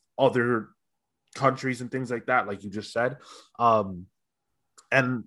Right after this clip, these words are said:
you know, this episode really breaks down and goes even deeper into why Sam is the Captain America that we deserve.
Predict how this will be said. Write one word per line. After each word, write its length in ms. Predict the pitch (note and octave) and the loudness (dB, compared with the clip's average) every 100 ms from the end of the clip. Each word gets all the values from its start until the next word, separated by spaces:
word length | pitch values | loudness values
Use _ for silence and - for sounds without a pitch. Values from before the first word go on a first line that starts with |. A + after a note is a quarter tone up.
| - | 0
you 120 | C#3+ | 6
know, 180 | B2 A2+ | 6 6
this 340 | G2+ D3+ D3 - | 6 6 4 0
episode 640 | C#3+ D3 C#3 B2+ A2+ G#2+ G2+ _ _ - | 2 2 0 6 6 4 -2 _ _ -12
really 360 | A2 C#3 D3 C#3+ | 2 6 6 4
breaks 480 | G2 A2 B2+ G#2+ | 0 0 0 -2
down 300 | F#2 A#2 A#2 | 2 6 6
and 80 | A2+ | 6
goes 240 | A#2 A#2 C3 | 2 2 0
even 320 | A#2+ G#2+ F#2+ - | -2 -4 -8 -8
deeper 600 | E3 G#3+ - A2+ G#2 G2+ - _ _ | -2 0 4 4 4 -2 -18 _ _
into 320 | B2+ B2+ - A#2 | -8 -6 -4 -6
why 960 | G2 F#2+ B2 C3+ B2+ A#2 A2 G#2+ G#2 _ _ _ _ _ _ - | -4 2 6 8 8 8 4 -2 -6 _ _ _ _ _ _ -14
Sam 920 | - - E3+ F3 D3+ A2 F2 F2 E2+ _ _ _ _ _ _ _ _ - | -8 -2 6 8 8 6 2 -10 -20 _ _ _ _ _ _ _ _ 6
is 340 | E3+ D#3+ B2 | 10 10 10
the 100 | C3 | 0
Captain 460 | - C#3 B2 - A2+ | 0 4 4 4 -2
America 840 | G#2+ A2+ A2+ G#2+ G#2 F#2 F2+ E2+ _ _ _ _ - | 0 0 2 0 -2 -8 -8 -12 _ _ _ _ -2
that 220 | B2+ F#2 | -2 0
we 140 | G#2 A2+ | -2 -4
deserve. 500 | G2+ F2+ F2 C#2+ | -6 -8 -10 -10